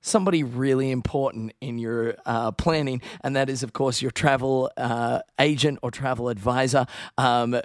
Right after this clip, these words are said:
who is there to, um, make sure things go smoothly. Um, and this brings us to our number nine on our list of things to do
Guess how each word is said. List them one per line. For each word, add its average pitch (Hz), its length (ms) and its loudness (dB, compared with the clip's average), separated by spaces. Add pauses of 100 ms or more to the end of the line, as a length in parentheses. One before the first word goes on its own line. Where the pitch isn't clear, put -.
(120)
who 120 480 4
is 117 180 0
there 127 260 4
to, 113 480 2 (200)
um, 101 420 -4 (240)
make 147 240 2
sure 131 220 0
things 127 300 -6
go 107 140 -6
smoothly. 131 600 0 (320)
Um, 131 280 2 (160)
and 127 460 -2
this 147 180 2
brings 131 300 0
us 131 180 2
to 120 320 4
our 117 140 2
number 117 240 4
nine 113 680 2
on 120 160 0
our 113 140 0
list 110 320 -2
of 98 60 -10
things 113 340 -2
to 104 80 -2
do 113 260 4